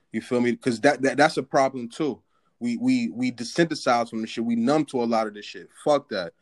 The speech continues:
Let yourself feel that shit, bro. Truly Us Media Podcast. We support you. We salute you. Again, try to call that number if you need any help.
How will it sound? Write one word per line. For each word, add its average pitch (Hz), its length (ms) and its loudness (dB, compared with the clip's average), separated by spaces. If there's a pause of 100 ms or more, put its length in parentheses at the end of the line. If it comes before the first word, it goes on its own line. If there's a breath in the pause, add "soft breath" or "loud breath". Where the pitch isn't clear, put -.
(140)
Let 135 200 -2
yourself 135 320 -4
feel 117 180 -4
that 95 160 -4
shit, - 260 -14
bro. 90 280 -6 (340)
Truly 160 420 6
Us 143 160 2
Media 135 340 4
Podcast. 120 920 -2 (800)
We 127 80 -2
support 139 580 2
you. 139 120 6
We 131 120 4
salute 135 500 2
you. 131 280 2 (320)
Again, 123 580 2 (800)
try 135 200 4
to 135 80 0
call 139 280 0
that 131 160 0
number 139 360 -2
if 120 140 -12
you 131 60 -6
need 131 240 -4
any 123 140 -8
help. 151 380 2